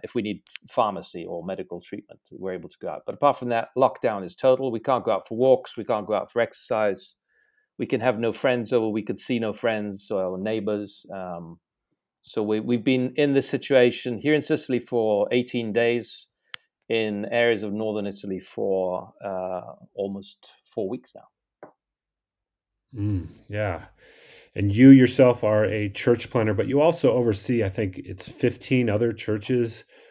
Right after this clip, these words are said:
Speaker 2: across Italy. W-, what does that look like? What are they experiencing? How are you, how, how, how are you seeing that play out?
Speaker 1: Yep. So, um, yes, as you said, I'm,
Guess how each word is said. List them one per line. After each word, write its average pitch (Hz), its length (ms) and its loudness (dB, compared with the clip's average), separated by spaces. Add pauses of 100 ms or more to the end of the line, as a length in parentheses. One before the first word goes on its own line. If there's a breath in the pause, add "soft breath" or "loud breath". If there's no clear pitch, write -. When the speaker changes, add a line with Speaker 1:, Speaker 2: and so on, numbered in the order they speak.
(140)
Speaker 2:
across 104 500 0
Italy. 110 420 -2
W-, 107 360 -8
what 113 220 -4
does 139 260 4
that 120 320 4
look 120 240 0
like? 127 240 0
What 117 140 4
are 117 40 2
they 110 180 4
experiencing? 113 840 -2
How 110 200 -2
are 110 120 4
you, 104 440 2 (640 soft breath)
how, 113 400 0
how, - 400 -6
how 120 140 -2
are 120 100 4
you 113 140 -4
seeing 101 560 -2 (800)
that 95 260 -8 (100)
play 87 220 -4
out? 76 180 -12 (380)
Speaker 1:
Yep. 139 380 4
So, 156 440 8
um, 139 540 2 (100)
yes, 135 300 0
as 123 120 0
you 131 60 -2
said, 131 300 6
I'm, 123 340 2